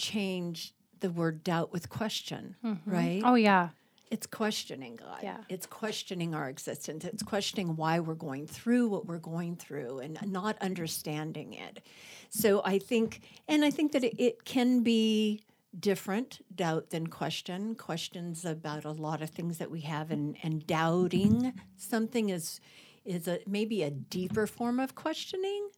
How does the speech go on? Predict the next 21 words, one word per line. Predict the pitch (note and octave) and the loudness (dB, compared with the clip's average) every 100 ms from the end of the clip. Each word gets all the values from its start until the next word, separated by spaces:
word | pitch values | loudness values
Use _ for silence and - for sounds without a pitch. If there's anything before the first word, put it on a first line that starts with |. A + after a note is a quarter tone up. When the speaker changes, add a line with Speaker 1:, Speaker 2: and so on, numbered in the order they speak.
| _ _ - | _ _ -4
Speaker 1:
When | G3 F#3 | 0 2
you | E3+ | 2
really | F#3+ A#3 F#3+ | 2 2 0
doubt | C#3 D#3 E3 F#3+ | -2 0 0 -2
something, | - B3 C4+ D4+ D4 - | 0 -2 0 0 0 -2
i-, | - | -6
is, | - F3+ E3 E3 - | -4 -2 -4 -4 -6
is, | E3+ E3 - _ | -8 -10 -20 _
to | - G3 | -2 0
me, | F#3 G#3+ | 0 0
sounds, | - F#3+ G3 - - - - - | 0 -2 -2 -4 -12 -12 -10 -6
feels | G#3 G#3+ G#3 G3 | 0 4 2 2
like | G3+ F#3+ | -2 -2
a | |
little | E3+ G3 F3+ | -2 -2 -2
deeper | D3 C#3 F3 F#3 F#3+ | -6 -4 -4 -2 -4
form | F3 - F#3 F#3+ | -2 -2 0 -4
of | F3+ | -6
the | F#3 | -8
question. | - F#3 - A#3 A3 | -6 -6 -4 -4 -2
But | G3 | -2